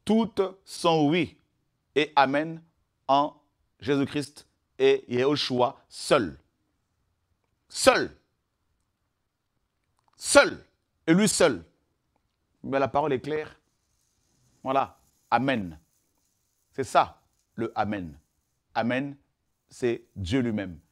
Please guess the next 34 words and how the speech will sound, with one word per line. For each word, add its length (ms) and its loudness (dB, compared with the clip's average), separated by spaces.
Amen, 380 -2
c'est 200 -4
Yeshua. 580 -4
Il 60 -4
se 100 0
présente 520 -4
à 120 0
la 100 2
dernière 480 0
église, 380 -2
l'église 240 0
de 80 2
Laodicée. 540 -2
L'église 600 0
qui 100 -4
va, 320 4
mes 220 0
amis, 340 0
c'est 160 0
l'église 300 4
d'aujourd'hui. 520 2
L'église 240 2
de 80 4
Laodicée, 680 2
qui 100 2
est 120 2
très 180 6
riche, 400 0
mais 120 0
qui 140 0
n'a 100 4
plus 120 -4
de 80 4
message. 500 2